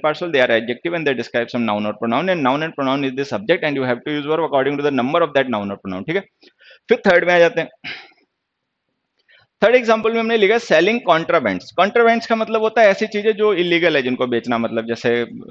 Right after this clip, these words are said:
देसी शराब वगैरह हो गई या कुछ drugs वगैरह हो गई, मतलब इस तरीके की चीजें। तो selling contrabands are an offense which may get you behind the bars। Now see,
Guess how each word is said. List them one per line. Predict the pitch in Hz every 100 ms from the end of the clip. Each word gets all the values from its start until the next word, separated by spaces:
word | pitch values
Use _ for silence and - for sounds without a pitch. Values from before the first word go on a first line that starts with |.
| - 104
देसी | 110 120 127
शराब | 117 117 113 113
वगैरह | 113 113
हो | 113
गई | 110 113
या | 113
कुछ | 110 113
drugs | 101 117 113
वगैरह | 117 110
हो | 113 107
गई, | 110
मतलब | 113 120 120
इस | -
तरीके | 113 110
की | 117
चीजें। | 113 113 175 240 _ _ _ _
तो | 208
selling | 208 175 202 233
contrabands | 165 165 185 185 196 196
are | - 143 175
an | - 151
offense | 170 - 131 - 117 90 - _ _ - 143
which | 226 196
may | 190 185 143
get | 151
you | 180 147
behind | 127 127 131
the | 135 131
bars। | 101 85 - - - _ - - 151
Now | 170
see, | -